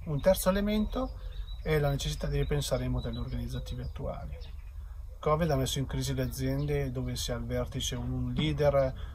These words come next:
eh, che centralizza tutto su di sé. Questa persona è andata in difficoltà quando le scelte da prendere erano sempre più e sempre più numerose e sempre più frequenti.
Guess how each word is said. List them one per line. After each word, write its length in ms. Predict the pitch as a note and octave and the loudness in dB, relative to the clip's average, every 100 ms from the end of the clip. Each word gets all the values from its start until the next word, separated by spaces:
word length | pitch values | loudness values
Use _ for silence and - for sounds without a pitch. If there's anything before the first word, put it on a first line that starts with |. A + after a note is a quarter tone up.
| - - | -8 -6
eh, 400 | D#3+ C#3+ B2 - - - - - - | -4 -2 -2 -4 -4 -6 -6 -6 -6
che 120 | C#3+ | -2
centralizza 440 | - C3+ C3+ C#3+ C#3 | 0 0 0 0 0
tutto 220 | C3 A#2+ | 0 -2
su 140 | C3 | -4
di 100 | B2 | -4
sé. 260 | - C3 B2 - - - | -2 -2 -4 -4 -6 -6
Questa 280 | - - - | -4 -4 -2
persona 280 | C3 D3 C3+ | -2 0 0
è 40 | |
andata 160 | B2+ C3 | 0 0
in 60 | |
difficoltà 500 | B2+ - - B2+ C3+ | -2 -4 -4 -2 -2
quando 220 | B2+ C3 B2+ | -2 -2 -2
le 100 | B2 | -2
scelte 320 | C3+ C3 C3 | -2 -2 -2
da 120 | B2+ | -4
prendere 360 | C#3 C3 B2+ B2+ | -4 -2 -2 -4
erano 160 | B2 | -2
sempre 400 | - C#3 C3 C3+ | -2 0 -2 -4
più 260 | C3 C#3 D3+ | -4 -2 0
e 60 | |
sempre 300 | C#3 C3 C3 | 0 -2 -4
più 120 | C3 C3 | -4 2
numerose 480 | C3 - D3 D3 | 10 10 10 6
e 40 | D3 | 2
sempre 260 | C3+ C3 | -2 -2
più 120 | C3 B2+ | -4 -6
frequenti. 600 | B2 - - - - | -8 -8 -8 -10 -10